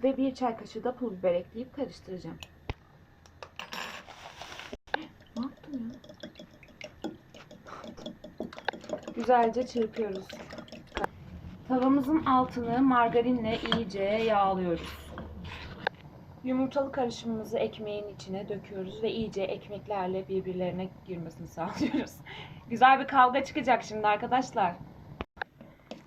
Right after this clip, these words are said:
Ama arkadaşlar iyice yedirin. Bu çok önemli bir detay. Arkadaşlar bazı yemek kanallarının videolarını izliyorum. Yani hiç kenarlar dağılmıyor, kirlenmiyor. Bunu nasıl başarıyorsunuz?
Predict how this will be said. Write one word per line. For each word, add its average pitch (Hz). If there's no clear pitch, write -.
Ama 233
arkadaşlar 220
iyice 220
yedirin. 190
Bu -
çok 202
önemli 185
bir 180
detay. 180
Arkadaşlar 247
bazı 294
yemek 302
kanallarının 269
videolarını 262
izliyorum. 208
Yani 226
hiç 330
kenarlar 233
dağılmıyor, 220
kirlenmiyor. 220
Bunu 285
nasıl 302
başarıyorsunuz? 202